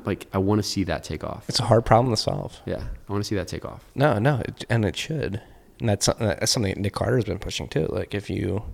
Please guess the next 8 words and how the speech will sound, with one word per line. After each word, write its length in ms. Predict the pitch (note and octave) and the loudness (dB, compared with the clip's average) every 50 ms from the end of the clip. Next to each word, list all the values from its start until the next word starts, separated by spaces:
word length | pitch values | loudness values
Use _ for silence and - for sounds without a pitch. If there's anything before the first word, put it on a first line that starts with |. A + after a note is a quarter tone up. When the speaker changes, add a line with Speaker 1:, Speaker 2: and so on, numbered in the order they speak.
| - - _ _ _ _ _ _ _ _ - _ _ _ _ _ _ _ _ _ _ _ _ _ _ _ _ _ _ _ _ - | -14 -16 _ _ _ _ _ _ _ _ -20 _ _ _ _ _ _ _ _ _ _ _ _ _ _ _ _ _ _ _ _ 0
Speaker 2:
like, 180 | A2+ - - - - | 0 0 0 0 0
we 120 | - G2+ | 2 2
have 260 | G#2 A#2 A#2+ A#2 A2+ | 4 6 8 8 8
the 120 | A2 A2 G2 | 8 6 4
ability 420 | F#2 F#2 F#2 - A#2 A#2 A2+ A2 - | 4 2 0 0 0 0 -2 -2 -4
to 100 | - - | -4 -4
do 200 | E2+ - F#2+ G#2+ | 0 2 2 2
this 560 | - - - - - - - - - - - | 2 0 -2 -4 -6 -6 -8 -12 -12 -14 -16